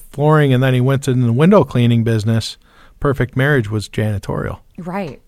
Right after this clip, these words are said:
Speaker 2: right. And
Speaker 1: So
Speaker 2: then it just leads
Speaker 1: and
Speaker 2: into
Speaker 1: it kinda makes it the
Speaker 2: everything.
Speaker 1: same way with the commercial and residential. I could accommodate any of your cleaning needs.
Speaker 2: Mm-hmm.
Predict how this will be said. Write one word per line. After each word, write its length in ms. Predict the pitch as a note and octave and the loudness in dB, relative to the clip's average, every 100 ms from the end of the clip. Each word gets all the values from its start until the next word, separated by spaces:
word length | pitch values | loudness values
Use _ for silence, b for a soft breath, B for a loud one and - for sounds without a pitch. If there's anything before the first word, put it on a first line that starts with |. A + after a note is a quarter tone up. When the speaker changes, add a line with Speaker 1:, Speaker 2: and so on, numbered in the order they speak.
| - | -14
Speaker 2:
right. 320 | F3+ E3 - | -12 -12 -12
And 100 | F3 | -12
Speaker 1:
So 160 | E3 - | -8 -8
Speaker 2:
then 120 | D3+ | -8
it 120 | - | -12
just 240 | F3 - F#3 | -16 -14 -10
leads 260 | F#3 D#3+ D#3+ | -10 -10 -6
Speaker 1:
and 80 | |
Speaker 2:
into 140 | A#2 A2+ | -6 -2
Speaker 1:
it 20 | |
kinda 260 | B2+ B2+ B2 | 0 2 2
makes 280 | B2+ A2 | 0 -2
it 40 | A#2+ | -4
the 40 | |
Speaker 2:
everything. 180 | C3 B2 | -4 -2
Speaker 1:
same 260 | C3+ B2 A#2+ | -2 -2 0
way 200 | B2+ B2+ | 0 0
with 160 | B2+ | -2
the 80 | A2+ | -4
commercial 440 | - B2 B2 - | -4 -2 -2 -2
and 120 | B2 B2 | -2 -2
residential. 520 | A#2+ A#2+ B2 C3+ A2 | -2 -2 -4 -4 -2
I 80 | B2 | 0
could 160 | D3 B2+ | 0 -2
accommodate 580 | - B2 B2+ B2+ B2+ - _ | -2 0 0 0 -2 -4 _
any 280 | A#2+ C3+ C#3+ | -6 -4 -2
of 60 | C#3+ | -2
your 180 | C#3 C3+ | -2 -4
cleaning 380 | C3+ C#3+ C3+ | -4 -4 -2
needs. 400 | B2 C#3 G#2+ - - | -4 -4 -6 -8 -10
Speaker 2:
Mm-hmm. 340 | E3+ F#3 G3 | -10 -10 -10